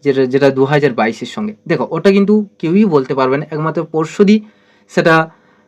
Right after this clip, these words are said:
পর্ষদের ওপর ডিপেন্ড করে। কারণ যদি পর্ষদ ভাবে যে হ্যাঁ, ওদেরকেও ওই ইন্টারভিউ নোটি-, আহ, মিনস ওই ইন্টারভিউয়ের যে নোটিফিকেশনের এলিজিবিলিটি ক্রাইটেরিয়াতে ঢোকানো যেতে পারে, তাহলে অবশ্যই ঢোকাতে পারবে। কারণ এই কারণেই বলছি,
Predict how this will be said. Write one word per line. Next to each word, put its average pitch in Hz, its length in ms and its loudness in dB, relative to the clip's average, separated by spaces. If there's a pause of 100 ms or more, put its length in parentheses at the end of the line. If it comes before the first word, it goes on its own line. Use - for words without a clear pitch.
(520)
পর্ষদের 220 400 4
ওপর 208 180 4
ডিপেন্ড 131 320 -2
করে। 110 220 -4
কারণ 170 360 0
যদি 165 180 -4
পর্ষদ 190 400 2
ভাবে 151 380 0 (100)
যে 160 140 -2
হ্যাঁ, 160 220 0 (100)
ওদেরকেও 202 640 4 (320)
ওই 160 100 -2
ইন্টারভিউ 165 320 -2
নোটি-, 151 360 -4
আহ, 131 140 -2
মিনস 143 340 -2
ওই 160 200 0
ইন্টারভিউয়ের 180 480 6 (460)
যে 151 100 -2
নোটিফিকেশনের 180 680 2 (340)
এলিজিবিলিটি 208 500 4
ক্রাইটেরিয়াতে 156 720 2
ঢোকানো 156 340 -2
যেতে 156 180 0
পারে, 151 180 2 (140)
তাহলে 127 220 0
অবশ্যই 147 440 -2 (180)
ঢোকাতে - 300 -2
পারবে। 214 280 0
কারণ 233 380 2
এই 220 140 4
কারণেই 254 340 2
বলছি, 127 360 -4